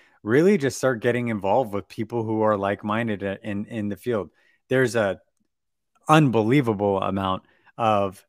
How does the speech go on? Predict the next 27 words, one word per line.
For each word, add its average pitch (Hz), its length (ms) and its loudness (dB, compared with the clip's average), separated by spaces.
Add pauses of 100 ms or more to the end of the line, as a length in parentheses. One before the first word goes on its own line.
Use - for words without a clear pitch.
(140)
Discord 107 640 -4
channels, 104 680 -6 (160)
uh, 92 320 -10 (280)
and 98 160 -10
Slack 107 400 0
channels 101 440 -6
dedicated 104 580 -4
towards 98 280 -8
just - 260 -10
discussing 110 600 -6
how 101 360 -2
you, 101 180 -6
like, 95 200 -6 (260)
start 113 300 -2
acquainting 107 580 -6
yourself 107 540 -4
with 104 220 -8
artificial 104 480 -8
intelligence. 104 560 -6
So 98 240 -2 (380)
just, 143 380 0
if 117 200 -10
you 104 80 -4
haven't 175 320 4
already, 110 480 -2 (360)
just 139 280 0
start 127 440 0